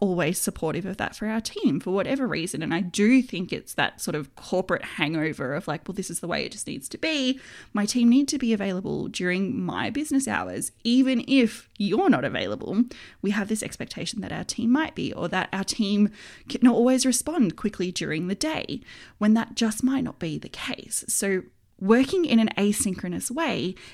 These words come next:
is about everyone in your team having complete flexibility in their schedule. Now, there are times when async work is not a great choice. This is when maybe you have customer service requirements. You need to be online, or somebody in your team needs to be online at certain times of the day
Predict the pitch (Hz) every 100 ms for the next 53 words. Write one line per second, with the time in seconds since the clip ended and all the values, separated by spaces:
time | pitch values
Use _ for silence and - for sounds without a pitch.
0 | - 214 208 208 - - 214 240 269 294
1 | 285 269 240 - 233 180 196 - - 190
2 | 190 196 196 - 196 - - 180 - -
3 | 220 - 254 180 151 147 143 170 131 127
4 | - - - - - - - - 214 202
5 | 202 208 - 220 202 277 330 277 262 240
6 | 226 226 214 196 190 - 180 180 190 190
7 | 220 - - - - _ _ _ - 202
8 | 190 156 - - - - - - - -
9 | - 185 - 185 170 175 175 156 131 165
10 | - 190 196 - - 185 - 196 220 208
11 | - - - - - - 180 160 - -
12 | - 190 156 143 - - - - 208 196
13 | 151 160 135 - 202 143 151 - - 131
14 | 92 - - 208 226 214 160 - - 165
15 | - - - 262